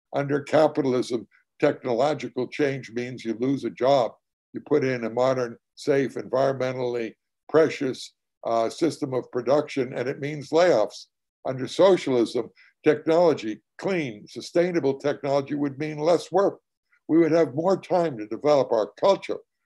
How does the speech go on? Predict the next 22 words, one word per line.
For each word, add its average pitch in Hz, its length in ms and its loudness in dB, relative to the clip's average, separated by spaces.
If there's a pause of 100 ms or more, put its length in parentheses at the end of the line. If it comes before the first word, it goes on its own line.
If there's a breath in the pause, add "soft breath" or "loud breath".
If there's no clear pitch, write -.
(160)
our 104 140 0
history, 123 560 -2 (440)
our 135 140 2
personalities. 135 960 0 (360)
We'd 147 200 2
have 147 420 2
more 151 460 2 (140)
scientists, 160 840 -2
doctors, 135 600 2
nurses, 135 640 -2
artists, 156 560 4
ballet 165 360 6
dancers, 127 600 -6 (300 loud breath)
and 147 120 -2
everything 160 600 2
else 156 380 0 (260 soft breath)
that 123 160 -4
human 156 380 -2
beings 147 600 -6 (280)
can 123 360 -4 (340)
advance 117 560 -4
at 98 220 -2